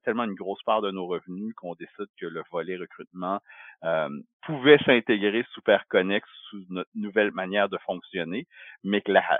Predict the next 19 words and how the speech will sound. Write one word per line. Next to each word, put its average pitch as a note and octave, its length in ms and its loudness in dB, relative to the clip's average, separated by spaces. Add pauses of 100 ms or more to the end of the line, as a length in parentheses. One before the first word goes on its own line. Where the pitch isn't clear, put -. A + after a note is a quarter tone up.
le, F#2+ 580 -2
le G2 200 -4
produit C#3+ 520 6
Compare G#2+ 420 4
Job A2 180 2
en G2 120 4
tant F2+ 140 0
que - 100 -12
tel, G#2 140 0
on G2+ 120 0
l'abandonnait F2 760 0 (300)
et F2 100 -8
puis - 180 -16
qu'on E2+ 480 -4
était F2 300 -4 (100)
directement F#2+ 560 -2 (160)
sous - 80 -18
Pair - 220 0
Connex. - 240 -10